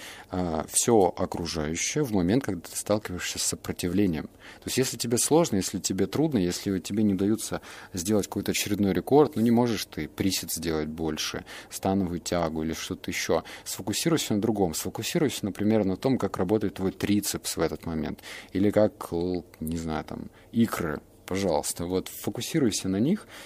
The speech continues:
и старайся переключаться, потому что сопротивление, оно, ну, негатив. Злоба, злость по отношению к себе.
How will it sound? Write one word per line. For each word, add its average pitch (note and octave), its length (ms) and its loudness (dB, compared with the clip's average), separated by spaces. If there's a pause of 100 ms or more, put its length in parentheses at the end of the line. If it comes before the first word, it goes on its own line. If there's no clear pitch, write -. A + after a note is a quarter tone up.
(120)
и F3 260 2
старайся A2 440 0
переключаться, - 720 -4
потому F#2+ 300 0
что F2+ 300 -2 (180)
сопротивление, G2+ 880 0
оно, G2 500 0 (380)
ну, G2+ 560 -6
негатив. - 760 -4 (560)
Злоба, E2+ 600 -2 (180)
злость D#2 440 -8
по - 80 -10
отношению - 420 -10
к - 60 -16
себе. - 220 -10